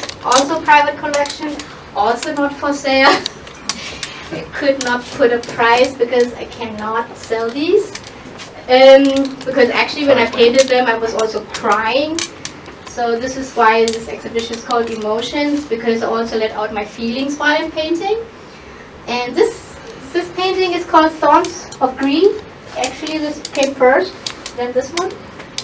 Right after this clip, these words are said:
Um, but I took, it took forever for me to finish that one. I was just painting little by little because my paint was like, was like overwhelming. And this one is Thorns of Grief, and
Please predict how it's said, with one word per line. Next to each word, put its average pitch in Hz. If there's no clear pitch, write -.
Um, 247
but 247
I 247
took, 294
it 294
took 370
forever 277
for 285
me 277
to 269
finish 269
that 240
one. 226
I 240
was 247
just 285
painting 277
little 254
by 254
little 240
because 240
my 233
paint 240
was 220
like, 214
was 226
like 226
overwhelming. 220
And 247
this 302
one 349
is 349
Thorns 302
of 302
Grief, 311
and 277